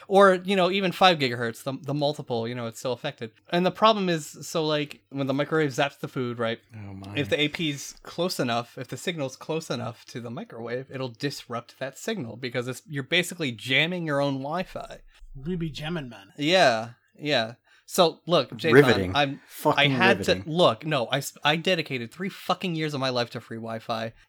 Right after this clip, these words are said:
Speaker 1: and this is what I have to show for it. I know a lot of useless shit about it. I also know that it is affected by rain. I mean, you know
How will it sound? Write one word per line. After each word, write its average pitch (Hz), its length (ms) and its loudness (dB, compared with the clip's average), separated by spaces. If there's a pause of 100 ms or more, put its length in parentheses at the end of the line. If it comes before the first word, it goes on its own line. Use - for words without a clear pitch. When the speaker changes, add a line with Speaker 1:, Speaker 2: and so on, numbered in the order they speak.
Speaker 1:
and 123 400 -2 (100)
this 151 160 -8
is 180 140 -4
what 160 140 4
I 147 40 4
have 143 180 0
to 135 40 -12
show 135 220 0
for 113 140 -4
it. 131 60 -8
I 120 60 0
know 127 180 0
a 123 60 2
lot 131 380 0
of 127 100 -6
useless 139 420 -2
shit 139 300 -4
about 120 300 -6
it. - 120 -14 (360)
I 139 100 4
also 180 340 10
know 131 200 4
that 127 180 4
it 123 180 0
is 120 140 -8
affected 139 380 -6
by 113 80 -2
rain. 113 480 -6 (500)
I 170 60 6
mean, 147 440 0
you 175 280 -4
know 107 240 -6